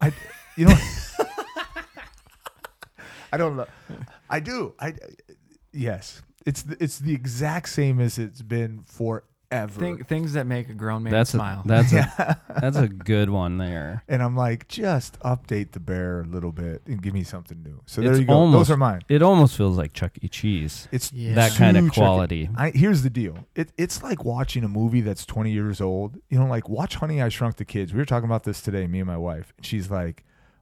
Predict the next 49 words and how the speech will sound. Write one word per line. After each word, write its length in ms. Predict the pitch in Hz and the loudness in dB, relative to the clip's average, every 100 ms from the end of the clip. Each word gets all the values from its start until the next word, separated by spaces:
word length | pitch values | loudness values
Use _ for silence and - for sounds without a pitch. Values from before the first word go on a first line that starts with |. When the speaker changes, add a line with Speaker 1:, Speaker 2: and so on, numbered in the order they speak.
| - | -6
Speaker 1:
"Oh 120 | 107 | -2
my 160 | 117 110 | 0 2
goodness, 460 | 101 90 85 - | 0 0 -2 -4
the 100 | - | -10
special 380 | - 90 85 85 | -8 -8 -4 -6
effects 360 | - 90 80 80 | -4 -8 -6 -8
are 100 | 76 | -8
awful." 460 | 65 - - - _ _ | -10 -14 -18 -20 _ _
Speaker 3:
Yeah. 180 | 98 82 76 - | -20 -20 -20 -8
Speaker 1:
But 160 | 143 175 | -8 -2
twenty 280 | - 185 185 | -2 0 0
years 320 | 170 233 131 | 2 0 -2
ago, 240 | 104 95 | -2 -4
they 100 | 95 | -2
were 180 | 104 95 | -2 0
awesome. 500 | 127 127 - 80 - - _ _ - _ 104 | 0 -2 -4 -10 -14 -20 _ _ -20 _ -6
You 100 | 104 | -2
know 60 | |
what? 260 | 117 147 151 - | 0 -2 -4 -8
The 80 | 104 | -2
animatronic 600 | 113 131 117 117 113 104 | 2 2 2 0 -2 -2
bear 220 | 107 98 92 | -2 -2 -2
was 160 | 87 | -4
awesome 540 | 87 85 85 87 85 - - | -4 -4 -6 -8 -8 -12 -8
twenty-five 440 | 101 92 90 85 | -6 -4 -4 -4
years 200 | 90 82 | -4 -4
ago. 360 | 85 85 80 - | -6 -6 -6 -6
Right 220 | 104 90 | -4 -4
now, 180 | 82 85 | -4 -6
I 60 | 82 | -6
need 220 | 85 82 | -6 -6
him 100 | 80 | -8
updated. 480 | 78 - 65 69 - _ _ _ 139 | -10 -12 -14 -14 -16 _ _ _ -12
You 100 | 95 | -6
know 80 | 95 | -4
what 100 | 95 | -2
I 20 | |
mean? 320 | 92 92 110 - _ | -2 -4 -6 -12 _
So 220 | - 90 87 | -8 -4 0
there, 120 | 95 | 0
Speaker 2:
Yeah. 120 | 117 110 | -2 -2
Speaker 1:
I 80 | |
said 160 | 113 127 | 0 0
Speaker 2:
Or, 60 | 113 | 0
or 40 | 107 | -2
Speaker 1:
mine. 80 | 98 | -2
Speaker 2:
just 200 | 156 - | -6 -8
clear 420 | - 139 120 120 | -8 -4 -4 -4
it 100 | 110 | -6